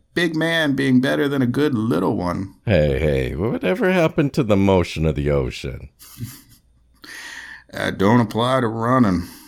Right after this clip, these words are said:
Speaker 1: Jones countered. "Besides, I've seen some little men with sand enough to offset any weight handicap."
Speaker 2: Exactly, exactly. <laughs>
Speaker 1: Jones had rolled a cigarette,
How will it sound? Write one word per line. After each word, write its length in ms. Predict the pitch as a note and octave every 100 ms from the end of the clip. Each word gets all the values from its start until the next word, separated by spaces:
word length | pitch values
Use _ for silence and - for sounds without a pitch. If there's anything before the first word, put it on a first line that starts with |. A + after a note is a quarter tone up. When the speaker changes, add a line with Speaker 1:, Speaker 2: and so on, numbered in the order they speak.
| - -
Speaker 1:
Jones 320 | E2+ E2+ -
countered. 420 | - F2 F2 F2 - - _ _ - - - - _
"Besides, 720 | - - F#2+ F#2+ F2 D2 C#2+ -
I've 260 | - -
seen 240 | - C#3+ B2+
some 220 | B2 A#2
little 200 | A#2 A2
men 280 | G#2+ A2 G#2
with 80 | F#2
sand 300 | F#2+ G2 F#2
enough 280 | F#2+ F#2 -
to 80 |
offset 640 | D#2+ F2+ E2+ - G2+ F2 E2+
any 240 | G2+ A2
weight 300 | E2+ D#2+ D#2+
handicap." 580 | F2 D#2 D2+ - F2 -
Speaker 2:
Exactly, 800 | - - D2+ C#2+ - - C2 C2+ -
exactly. 760 | F2 D2 C#2 C2 C2+ C#2+ C#2+ C#2 - _ _ _ -
<laughs> 1200 | - - B2+ - _ _ _ _ - - - -
Speaker 1:
Jones 380 | - D#3+ F3+ E3+
had 140 | B2 F2+
rolled 340 | F#2+ F#2+ F#2
a 40 |
cigarette, 520 | F2 - D#2 D2+ C#2+